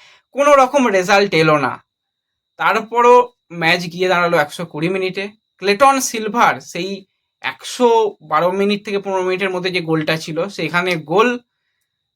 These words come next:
বারো বছর বাদে সুপার কাপ চ্যাম্পিয়ন। আজকে মনে,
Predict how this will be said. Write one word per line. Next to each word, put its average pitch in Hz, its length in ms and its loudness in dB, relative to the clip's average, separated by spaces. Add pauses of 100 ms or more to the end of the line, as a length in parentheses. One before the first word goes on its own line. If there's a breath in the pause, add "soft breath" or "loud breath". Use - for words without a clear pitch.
(160)
বারো 185 520 4
বছর 220 580 2
বাদে 208 340 4
সুপার 247 500 0
কাপ 240 300 -4
চ্যাম্পিয়ন। 160 580 -2
আজকে 196 480 2
মনে, 220 420 -2